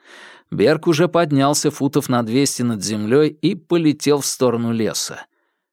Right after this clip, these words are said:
Марк сообразил, что веревка наверняка запутается в кронах, и лихорадочно ощупал приклад гарпунного ружья, пытаясь отыскать зеленую кнопку. Она обнаружилась чуть ниже рычажка, который высвобождал веревку с крюком.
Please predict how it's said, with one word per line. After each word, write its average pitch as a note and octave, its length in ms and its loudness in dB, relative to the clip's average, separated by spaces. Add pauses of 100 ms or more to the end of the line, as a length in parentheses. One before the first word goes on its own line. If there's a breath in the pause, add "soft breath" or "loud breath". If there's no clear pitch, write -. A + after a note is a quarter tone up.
(180)
Марк A#2 320 0
сообразил, C3 640 0
что - 220 0
веревка D3 460 2
наверняка D3 580 2
запутается D3+ 760 0
в - 100 -14
кронах, D#3+ 520 -2 (300 soft breath)
и B2 100 0
лихорадочно D#3+ 800 0
ощупал E3 400 0
приклад D#3 500 0
гарпунного D3 640 2
ружья, A#2+ 420 2
пытаясь D3 540 -2
отыскать B2+ 500 -2
зеленую A#2+ 540 0
кнопку. - 600 -6 (560)
Она G#2 280 0
обнаружилась B2 600 2
чуть F#3 400 -4
ниже C#3+ 300 2
рычажка, B2+ 600 -2
который B2 340 0
высвобождал A#2 720 0
веревку A#2 480 -2
с - 100 -6
крюком. G#2 600 -4